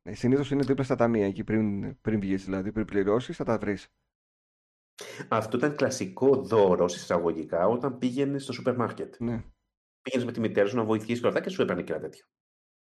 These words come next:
Speaker 1: Αυτό.
Speaker 2: Κλασικό ήταν αυτό. Ναι, ναι.
Speaker 1: Έχουμε περίπτερο, λέει ο Σωτήρης, είμαστε φτωχοί. Εκείνη τη ροζ, τη μαστίχα που γινόταν μακρινάρι σε ένα ροζ μεταλλικό δοχείο, θυμάται ο Φατ.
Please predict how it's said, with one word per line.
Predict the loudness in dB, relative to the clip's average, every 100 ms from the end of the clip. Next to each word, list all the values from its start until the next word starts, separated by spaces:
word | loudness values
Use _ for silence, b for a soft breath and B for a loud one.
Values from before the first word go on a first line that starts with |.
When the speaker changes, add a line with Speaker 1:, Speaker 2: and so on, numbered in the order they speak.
| _ _ _ _ _
Speaker 1:
Αυτό. | -14 -8 -4
Speaker 2:
Κλασικό | -4 -2 -2
ήταν | -2 -6
αυτό. | -16 _
Ναι, | -12 -10
ναι. | -10 -14 _ _ _ _ _ _ _ _ _
Speaker 1:
Έχουμε | 2 2 4 4
περίπτερο, | 4 4 4 4
λέει | 4
ο | 2
Σωτήρης, | 0 -2 -2 -2 -2 -2 -4 -4 0 2 2 -2 -2
είμαστε | -2 -2
φτωχοί. | -4 -6 -2 -4 -4 _ _ _ _ _ _ _ _ _ _ _ -10
Εκείνη | -4 4 4
τη | 6
ροζ, | 6 6 4 -6 -12
τη | -2
μαστίχα | -2 0 0 0
που | 0
γινόταν | 2 2
μακρινάρι | 0 0 0 0 0
σε | -2
ένα | 0 0
ροζ | 0
μεταλλικό | 0 0 0 0 0
δοχείο, | 0 0 -2
θυμάται | 0 -2 -2 -2
ο | -6
Φατ. | -2 -4 -4